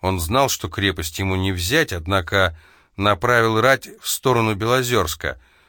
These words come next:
Скоро она должна выйти к полянам, где ты наверняка собрался устроить ночной привал.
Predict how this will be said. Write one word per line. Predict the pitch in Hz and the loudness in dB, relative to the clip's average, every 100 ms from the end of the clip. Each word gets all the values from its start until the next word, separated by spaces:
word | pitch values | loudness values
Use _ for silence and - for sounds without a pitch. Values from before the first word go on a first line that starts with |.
| _ | _
Скоро | - - 151 143 | -16 -2 2 4
она | 135 135 | 4 2
должна | 127 127 117 135 131 | 2 2 2 4 4
выйти | 101 101 139 131 113 | 4 0 -2 -2 -4
к | 95 | -4
полянам, | - 123 143 127 101 | 0 2 4 4 2
где | 87 101 | 0 -2
ты | 127 | -2
наверняка | 113 107 104 113 110 131 | 0 0 0 -2 2 2
собрался | 120 110 104 123 113 - | 2 0 2 2 2 -2
устроить | 104 80 117 117 101 | -4 -4 -2 -2 -2
ночной | 104 92 - 110 | -4 -2 -2 -2
привал. | 87 127 113 73 60 | -2 -2 -2 -2 -4